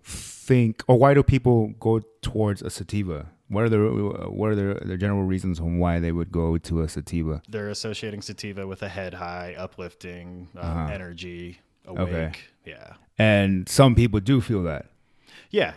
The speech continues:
Speaker 2: and that's gonna depend on what the terpenes are in that
Speaker 1: Okay.
Speaker 2: plant and the potency of the T H C and all the, you know, there's dozens and dozens of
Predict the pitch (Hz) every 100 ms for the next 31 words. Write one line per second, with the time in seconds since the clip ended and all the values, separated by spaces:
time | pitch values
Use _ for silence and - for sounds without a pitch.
0 | 107 110 113 95 - 123 107 87 101 98
1 | 92 90 - 85 95 87 82 80 80 76
2 | 80 - _ 87 82 80 92 87 78 -
3 | 90 87 85 - 80 82 - 85 78 82
4 | - 85 80 - 95 90 87 76 76 -
5 | - 92 85 90 80 78 78 - _ _
6 | - 92 85 80 82 87 85 80 78 78
7 | -